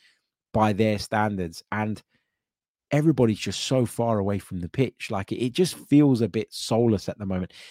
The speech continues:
Again, it's something that's necessary while they're going through those renovations and while they're making improvements to the Camp Nou. But it just,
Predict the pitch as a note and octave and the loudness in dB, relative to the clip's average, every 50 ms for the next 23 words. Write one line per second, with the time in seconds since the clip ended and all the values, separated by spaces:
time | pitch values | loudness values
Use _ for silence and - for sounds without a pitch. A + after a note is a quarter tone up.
0 | - _ - A#2 G2 - D3+ D3 C#3+ C3+ C#3+ - - - B2 - - - - C3+ | -14 _ -4 0 2 4 4 4 4 2 -2 -4 -6 -8 -6 -6 -2 0 0 0
1 | B2+ B2+ A#2+ A2 G2+ - - C#3+ D#3 D3+ C#3+ - C3 - - D3 C#3+ C#3 C#3 C3 | 0 0 -2 -4 -4 -2 0 2 2 2 0 -2 -4 -2 0 0 2 2 2 0
2 | A#2 A#2+ A2+ G#2+ G#2 G#2 F#2+ - B2+ B2+ A#2+ A2+ G#2 - C3+ C3+ B2 A#2+ A#2 G#2+ | 0 0 0 0 -2 -2 0 2 2 2 2 0 -2 -2 -2 -2 0 0 -2 -2
3 | G2+ A#2 A2+ A2 G#2+ G#2 A2 A2 G2+ - - A2+ G#2+ - _ - - - - - | -2 -4 -4 -4 -4 -4 -4 -4 -4 -4 -6 -6 -6 -8 _ -20 -20 -20 -20 -20
4 | _ _ _ - - A2 A2 A2+ A2+ G#2+ G#2+ G#2+ G#2 G#2+ G#2 G#2 - B2+ A#2 A2 | _ _ _ -6 -2 2 4 6 6 6 6 6 4 2 0 -2 -2 0 0 0
5 | - - A2+ G#2+ G2 F2+ - A#2+ A#2 G#2+ A2 A2 - - G#2+ G2 G2 - A2 G#2 | 0 0 -2 -2 -2 0 0 0 2 0 0 -4 -6 -6 -6 -6 -4 -2 -2 -2
6 | A2+ B2+ A#2 A2 G#2 F2 F#2+ G#2 A2 - - D#3 D3 - | -2 0 0 0 0 0 -2 -4 -2 -2 -4 -4 -4 -6